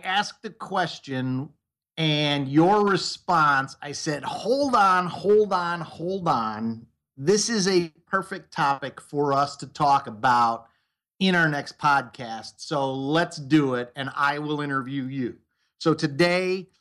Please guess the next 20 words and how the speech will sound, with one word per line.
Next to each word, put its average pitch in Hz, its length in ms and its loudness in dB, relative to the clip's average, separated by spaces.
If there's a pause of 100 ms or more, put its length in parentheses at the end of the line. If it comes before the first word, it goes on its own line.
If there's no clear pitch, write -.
(220)
um, 127 640 0 (320)
our 143 240 0
format's 175 480 -2
a 160 40 -4
little 180 220 -2
bit 165 160 -6
switched 165 400 -6
up, 180 160 0
but 139 160 -14
that's 165 220 -6
because 165 520 0 (220)
I 156 220 0
wanna 165 420 -2 (140)
bring 156 400 0
you, 156 320 -6 (280)
you, 170 320 2
our 143 160 4
listening 160 460 0
public, 143 580 -2
a, 135 460 -4